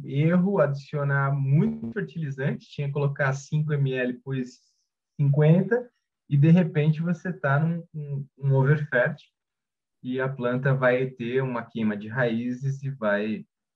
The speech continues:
enfim, ter um choque, né? E tem vários sistemas de hidroponia disponíveis. O sistema comum é o sistema de baldão, né?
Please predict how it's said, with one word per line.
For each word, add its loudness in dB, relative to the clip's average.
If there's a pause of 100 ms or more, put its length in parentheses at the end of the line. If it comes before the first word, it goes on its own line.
(600)
enfim, -4
ter -6
um -2
choque, -2
né? -6 (720)
E 0
tem 4
vários 4
sistemas -4
de -10
hidroponia -2
disponíveis. -6 (480)
O -8
sistema -6
comum 0
é 2
o -2
sistema -6
de -4
baldão, 0
né? 0